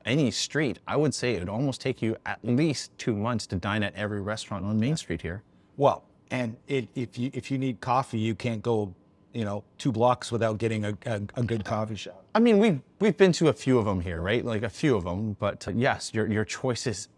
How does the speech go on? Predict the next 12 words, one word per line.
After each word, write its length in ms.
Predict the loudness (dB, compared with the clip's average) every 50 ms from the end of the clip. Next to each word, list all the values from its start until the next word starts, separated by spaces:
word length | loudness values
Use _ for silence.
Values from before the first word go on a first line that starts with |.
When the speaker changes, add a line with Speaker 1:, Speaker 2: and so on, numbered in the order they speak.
| -10 -6
Speaker 1:
are 140 | -4 -4
definitely 600 | -4 -2 -2 -2 -2 -2 -4 -2 0 0 0 0
endless, 480 | 0 2 2 4 4 2 0 -2 -4 -6 -6
and, 360 | -4 -2 -2 -2 -2 -2 -2
uh, 60 | -4 -4
they're 160 | -2 -4 -4
just, 480 | -6 -8 -12 -10 -10 -10 -12 -12 -8
they're 100 | -8 -8
so 220 | -6 -6 -8 -10 -8
good. 200 | -8 -8 -10 -10 _ _ _ _ _ -20
Speaker 2:
Yeah, 140 | -20 -20 -20 -20 _ _ _ -8
absolutely. 540 | -6 -6 -6 -6 -8 -8 -8 -10 -12 -14